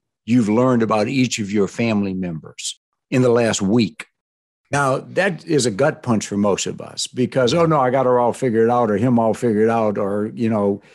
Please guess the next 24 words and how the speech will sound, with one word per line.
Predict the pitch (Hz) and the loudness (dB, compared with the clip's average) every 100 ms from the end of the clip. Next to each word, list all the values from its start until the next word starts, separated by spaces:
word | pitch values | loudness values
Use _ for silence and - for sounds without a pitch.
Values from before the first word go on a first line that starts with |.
| _ | _
them | - 139 131 | 0 2 4
all | 117 110 | 2 0
figured | - 120 107 | 0 0 2
out | 113 107 107 | 2 0 0
early | 117 120 113 107 | 2 2 2 0
in | 98 | -2
the | 90 | -4
journey." | 104 151 123 104 113 | -2 0 2 0 -2
And, | 113 127 | -4 -4
and | 123 113 110 - - _ 123 | 0 0 0 -4 -20 _ 0
we | 120 | 0
fail | - 131 120 | 2 2 2
to | |
update | 110 110 110 110 104 | 2 0 0 0 2
our | 104 101 - | 0 0 0
understandings | 117 107 - 143 160 120 | 0 0 0 0 2 0
of | 101 | 0
each | 104 120 | -2 0
other, | 117 113 | 2 2
and | 110 | 2
that's | 127 - | 2 0
when | 120 101 | 0 0
growth | 92 127 165 143 | 0 2 2 0
stops. | - - - - - - | -2 -4 -6 -12 -14 -14